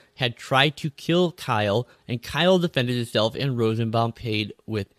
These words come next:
his life. But that lie was about Anth-, Anthony Huber,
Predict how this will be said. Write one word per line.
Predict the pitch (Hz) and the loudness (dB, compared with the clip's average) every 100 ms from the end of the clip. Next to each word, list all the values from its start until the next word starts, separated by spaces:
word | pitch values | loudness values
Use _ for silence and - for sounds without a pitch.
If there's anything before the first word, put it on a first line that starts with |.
| _ | _
his | _ 117 101 98 _ _ | _ -2 -2 -4 _ _
life. | 107 135 120 80 _ _ _ _ _ _ _ _ _ | 0 2 2 -4 _ _ _ _ _ _ _ _ _
But | - 190 185 - _ _ _ _ _ _ | 2 2 2 -6 _ _ _ _ _ _
that | 120 175 120 | 4 4 6
lie | 170 170 | 4 4
was | 170 160 | 4 2
about | 151 139 | 0 0
Anth-, | 113 107 - _ | 0 -2 -6 _
Anthony | 127 117 107 98 | -4 -2 -2 -4
Huber, | - 180 147 139 156 | -2 0 2 2 0